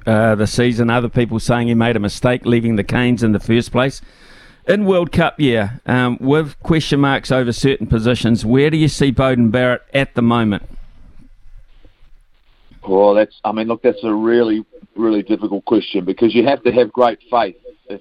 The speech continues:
Speaker 2: you know, and, and we, we're just relying heavily on his experience to, to come through and, and when he gets back into the All Blacks, be able to turn it on.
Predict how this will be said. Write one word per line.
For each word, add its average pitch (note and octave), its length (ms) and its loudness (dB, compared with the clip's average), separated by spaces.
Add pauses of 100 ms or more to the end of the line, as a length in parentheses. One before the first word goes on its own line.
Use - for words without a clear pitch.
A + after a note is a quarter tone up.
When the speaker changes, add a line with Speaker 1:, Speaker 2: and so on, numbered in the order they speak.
(140)
Speaker 2:
you A2 80 -6
know, G2 120 -6
and, G#2 280 -10
and A2 220 -8 (360)
we, C#3 140 0
we're C3+ 200 0
just C3+ 220 -6
relying A#2+ 380 4
heavily B2 360 -6
on A2 160 -8
his B2 200 -12
experience G2+ 880 -4 (260)
to, G2+ 440 0 (480)
to A2 120 0
come A#2 280 -2
through A2+ 360 -2
and, G#2 220 -8
and G#2 160 -8
when A2+ 100 -6
he A2 80 -4
gets G#2 200 -2
back A2 240 0
into G#2 120 -8
the G#2 140 2
All G#2 120 0
Blacks, - 500 -4 (380)
be G#2+ 120 4
able G#2+ 400 0 (140)
to G#2 260 -8 (140)
turn B2 240 -8
it G#2 100 -8
on. G2 280 -6